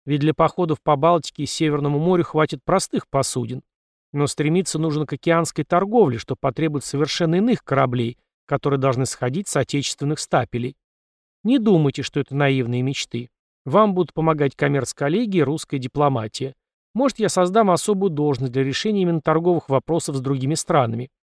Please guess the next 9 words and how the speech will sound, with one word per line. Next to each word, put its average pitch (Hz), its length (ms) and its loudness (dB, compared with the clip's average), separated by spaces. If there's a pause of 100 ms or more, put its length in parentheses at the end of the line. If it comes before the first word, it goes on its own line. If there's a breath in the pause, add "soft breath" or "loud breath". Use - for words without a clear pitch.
(300)
Здесь 220 300 0
мое 175 200 4
описание 214 460 0
прожекта. 135 600 -2 (380)
Передаю 135 360 0
капитану 151 520 -2
папку 127 360 -2
с 113 80 -8
бумагами. 123 540 -2